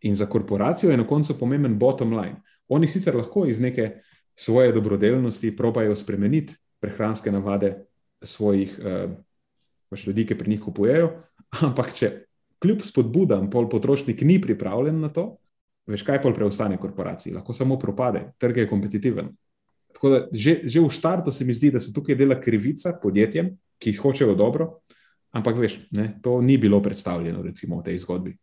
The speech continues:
Ni bila druga plat. Jaz ne pravim, da so samo potrošniki krivi, ampak krivda je deljena. Veš, zdaj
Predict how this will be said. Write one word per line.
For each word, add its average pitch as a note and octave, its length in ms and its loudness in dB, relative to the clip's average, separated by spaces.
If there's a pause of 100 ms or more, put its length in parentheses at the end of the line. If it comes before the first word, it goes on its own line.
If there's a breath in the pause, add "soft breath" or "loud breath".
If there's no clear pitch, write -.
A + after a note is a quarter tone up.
(140)
Ni A#2 140 4
bila G#2 160 2
druga G2 320 0
plat. F#2+ 220 -8
Jaz G#2 180 -8
ne G#2 80 -2
pravim, A#2 260 2
da G2 60 0
so G2+ 120 -8
samo G#2+ 280 0
potrošniki G2+ 560 -4
krivi, D3+ 340 0 (960 soft breath)
ampak G#2+ 320 -6
krivda E3 320 4
je C3+ 120 6
deljena. G#2+ 460 0 (1120)
Veš, G2+ 360 -4
zdaj A#2 280 2